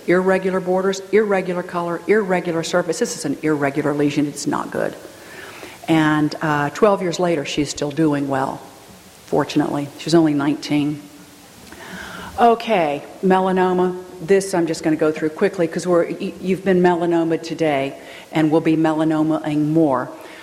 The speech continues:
Uh, we know that the diagnosis is by biopsy. You can look at these and have a strong suspicion, but you're going to biopsy it. And the prognosis is on, almost entirely on the thickness of the lesion.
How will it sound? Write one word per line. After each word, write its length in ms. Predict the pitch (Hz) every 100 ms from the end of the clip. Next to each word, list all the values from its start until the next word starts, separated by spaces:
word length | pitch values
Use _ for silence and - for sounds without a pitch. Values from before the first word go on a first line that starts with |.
| - -
Uh, 240 | 160 151
we 140 | 180 180
know 160 | 170
that 180 | 160 160
the 60 | 160
diagnosis 720 | 160 147 143 151 147 151 -
is 100 | 143
by 200 | 147 135
biopsy. 840 | 160 151 147 139 135 - 143 -
You 120 | 175
can 280 | 170 147 147
look 180 | 165 165
at 120 | 151
these 300 | 156 143 143
and 100 | 147
have 160 | 143 143
a 80 | 139
strong 320 | - 151 143
suspicion, 540 | - 143 - 147 151
but 200 | 139 139
you're 80 | 143
going 300 | 131 139 143
to 120 | 139 135
biopsy 600 | 131 135 135 - - 139
it. 120 | 131 - - - -
And 140 | 156
the 40 | 156
prognosis 920 | - 160 147 156 151 151 - 143 -
is 300 | - 151 147 -
on, 360 | 143 143 143 143 - - -
almost 380 | 175 175 165 -
entirely 560 | 151 - 151 147 147 143
on 180 | 147
the 80 | 143
thickness 540 | 139 - 165 160 147 147
of 100 | 131
the 60 |
lesion. 420 | 139 143 139 127